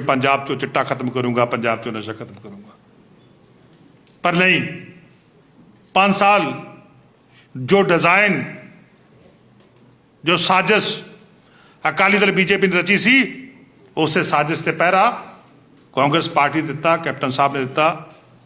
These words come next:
ਇਹ ਸੱਚ ਹੈ, ਇਸ ਪੰਜਾਬ ਦੇ ਲੋਕਾਂ ਦੇ ਸਾਹਮਣੇ ਆ। ਵੀਹ ਸੌ ਬਾਈ ਚ ਆਮ ਆਦਮੀ ਪਾਰਟੀ ਦੀ ਸਰਕਾਰ ਪੰਜਾਬ ਚ ਆਈ ਤਾਂ ਆਉਣ ਸਾਰ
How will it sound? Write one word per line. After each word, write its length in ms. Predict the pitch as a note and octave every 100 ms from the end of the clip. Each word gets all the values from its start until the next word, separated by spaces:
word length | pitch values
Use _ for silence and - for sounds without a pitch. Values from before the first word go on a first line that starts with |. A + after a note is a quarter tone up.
| _ _ _ _ _ _
ਇਹ 60 | B2+
ਸੱਚ 380 | - E3+ E3+ F#3
ਹੈ, 160 | D#3
ਇਸ 100 | D#3
ਪੰਜਾਬ 420 | D#3 D3+ D3 C#3 C3
ਦੇ 80 |
ਲੋਕਾਂ 240 | C3 C3 C3
ਦੇ 80 | B2
ਸਾਹਮਣੇ 380 | - C3 A2+
ਆ। 80 | F#2 - - _ _ _ _ _ _ _ _ - _ _ _ _ _ _ _ - - - -
ਵੀਹ 140 | D#3 G3
ਸੌ 160 | A3+
ਬਾਈ 280 | F#3 F3+ A3+
ਚ 200 | - - - - _ _ _ _ _ -
ਆਮ 220 | E3+ G3+
ਆਦਮੀ 220 | G#3 G#3
ਪਾਰਟੀ 280 | G#3 F#3 G3+
ਦੀ 80 | G3
ਸਰਕਾਰ 340 | F3+ F#3 G3
ਪੰਜਾਬ 400 | F#3+ F3 F3+ E3+
ਚ 80 | F#3+
ਆਈ 160 | F#3 F#3 - - _ _ _ _ -
ਤਾਂ 80 | F3+
ਆਉਣ 180 | G3+ G#3
ਸਾਰ 380 | G#3 G#3+ E3+